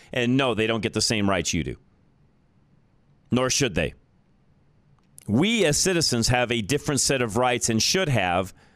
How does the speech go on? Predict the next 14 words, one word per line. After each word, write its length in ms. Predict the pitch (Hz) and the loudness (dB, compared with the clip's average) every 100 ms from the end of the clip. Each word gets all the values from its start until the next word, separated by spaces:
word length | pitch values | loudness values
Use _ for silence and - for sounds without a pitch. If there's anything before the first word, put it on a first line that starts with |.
| - | -2
than 180 | 120 117 | 0 2
those 280 | 113 113 | 2 0
that 160 | 117 107 | 0 0
are 100 | 107 | 2
here 180 | 104 101 | 2 2
illegally. 520 | 113 139 104 78 60 _ _ _ _ _ _ _ - | 0 0 0 -2 -6 _ _ _ _ _ _ _ -8
So 100 | - 123 | -6 -4
I, 280 | 127 120 | -2 0
I 40 | 180 | 2
have 180 | 185 135 | 2 0
no 140 | 139 | -2
sympathy. 540 | - 120 - - - - _ _ _ _ _ _ _ _ _ _ _ _ _ _ _ _ _ - | -2 -2 -4 -4 -10 -10 _ _ _ _ _ _ _ _ _ _ _ _ _ _ _ _ _ -4
I 80 | 143 | 0
have 280 | 160 143 | 2 0